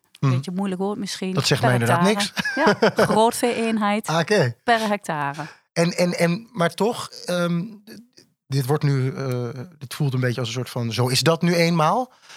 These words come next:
Speaker 1: Maar ik kan me ook voorstellen dat dat een keuze is. En dat je best wel lang ook hebt gedacht van... misschien willen we wel groter en meer. Ehm, hoe is dat gegaan?
Speaker 2: Eh, eh, in die zin is het, eh,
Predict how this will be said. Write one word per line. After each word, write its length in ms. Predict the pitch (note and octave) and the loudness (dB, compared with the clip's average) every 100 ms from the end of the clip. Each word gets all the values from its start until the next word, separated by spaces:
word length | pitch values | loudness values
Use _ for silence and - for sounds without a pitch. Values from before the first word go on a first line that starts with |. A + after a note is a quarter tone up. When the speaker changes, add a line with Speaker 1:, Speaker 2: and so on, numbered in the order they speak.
| - | 0
Speaker 1:
Maar 120 | D#3 | 2
ik 60 | |
kan 120 | - A#2 | 2 0
me 60 | |
ook 140 | G#2+ - | -2 -4
voorstellen 400 | C3+ - D3+ C#3+ | -2 0 -2 -2
dat 120 | D3+ | -4
dat 100 | D#3 | -4
een 180 | E3 - | -6 0
keuze 460 | G#3+ G#3 E3 A#2 | 2 4 2 -4
is. 200 | - - | -6 -6
En 80 | A2+ | -4
dat 160 | A#2 - | -4 -4
je 60 | |
best 240 | A#2 A#2+ - | -4 -2 -2
wel 120 | A#2+ | 0
lang 260 | B2 C3 | 0 0
ook 140 | C3 - | -2 -4
hebt 160 | C#3 | -6
gedacht 240 | - C3+ - | -2 -2 -2
van... 200 | C#3+ C#3+ | -2 0
misschien 260 | C#3 D3+ | 0 0
willen 220 | C#3+ C#3+ C#3 | 0 0 0
we 60 | |
wel 120 | C#3 | 0
groter 600 | C#3+ - C#3 C#3+ C#3+ D3 | -2 0 2 2 2 0
en 180 | C#3 C3+ | 0 0
meer. 380 | B2+ B2 D#3 A3 - _ _ _ _ _ | 2 2 2 -2 -6 _ _ _ _ _
Ehm, 400 | D3 C#3 C#3+ C3+ C3 | -4 -2 -2 -4 -2
hoe 100 | F3+ | -2
is 60 | |
dat 120 | F3+ | -2
gegaan? 380 | - - F3 G#2 - _ _ _ _ _ | -6 -2 -2 -4 -12 _ _ _ _ _
Speaker 2:
Eh, 480 | - G#3+ G3 G3 G3 G3 | -6 -2 -2 -2 -4 -6
eh, 240 | G3 - | -8 -6
in 100 | G3 | -6
die 120 | G#3+ | -4
zin 280 | G3+ G#3 G3+ | -2 -2 -2
is 220 | G3+ F#3+ | -4 -6
het, 240 | F#3+ - - | -8 -10 -12
eh, 120 | F#3 | -8